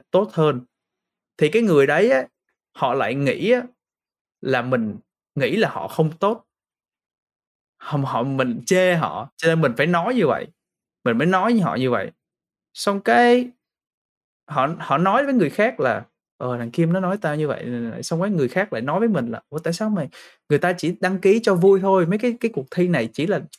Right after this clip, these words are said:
cho vui thôi, đâu có ai care là thắng hay thua đâu, đâu có ai quan tâm là thắng hay thua đâu, tại sao phải nói cái người này như vậy, mấy cái, nói mấy cái điều vậy?" Cái bảo,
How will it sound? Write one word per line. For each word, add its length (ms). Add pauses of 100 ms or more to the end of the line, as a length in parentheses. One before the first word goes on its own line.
cho 120
vui 320
thôi, 240
đâu 120
có 120
ai 220
care 380
là 240 (220)
thắng 240
hay 100 (140)
thua 200
đâu, 280 (200)
đâu 100
có 80
ai 60
quan 160
tâm 120
là 60
thắng 160
hay 140
thua 200
đâu, 140
tại 140
sao 360 (260)
phải 80
nói 300
cái 140
người 240
này 120
như 140
vậy, 200
mấy 120
cái, 80
nói 160
mấy 80
cái 80
điều 120
vậy?" 140 (360)
Cái 100
bảo, 200